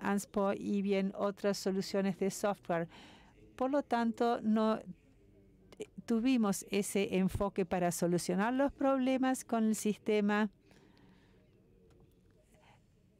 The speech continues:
y reconstruyendo esto. No sé si eso contesta su pregunta.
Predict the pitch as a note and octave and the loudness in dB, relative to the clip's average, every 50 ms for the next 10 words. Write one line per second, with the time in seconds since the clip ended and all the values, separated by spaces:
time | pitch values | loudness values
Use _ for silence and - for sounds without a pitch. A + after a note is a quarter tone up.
0 | _ _ - - A#3+ G#3+ G#3 G#3 G#3 G#3 G3+ G3 G3 G3 G3 F#3+ - G3+ F#3 F#3 | _ _ -16 -8 -2 0 2 2 2 2 0 0 0 0 0 0 0 -2 -2 0
1 | F#3 F3+ F#3 F#3 F3+ F3+ F3 F3+ G3 G3 - - _ _ _ - _ _ _ _ | -2 -2 -2 -2 -2 -2 -2 -4 -4 -8 -14 -18 _ _ _ -20 _ _ _ _
2 | - _ _ _ _ _ _ _ - _ _ _ _ _ _ _ _ _ _ - | -20 _ _ _ _ _ _ _ -20 _ _ _ _ _ _ _ _ _ _ -20
3 | _ - - - G3+ F#3 F3 - - - F3 E3+ E3+ E3+ - _ _ - G3 G3 | _ -20 -12 -8 -6 -6 -6 -6 -6 -6 -4 -4 -4 -8 -12 _ _ -8 -6 -6
4 | F#3 - F#3+ F#3 - F#3+ F#3 - F#3 E3+ F#3 F3 F#3 F3 - F#3 - - E3+ - | -4 -2 -4 -2 -2 -4 -2 -2 -2 -2 -2 -2 -2 -2 -2 -2 -2 -2 -4 -2
5 | E3 F3 F3 E3+ E3 E3 E3 E3 - F3 E3+ | 0 0 2 2 2 2 0 0 0 -2 -4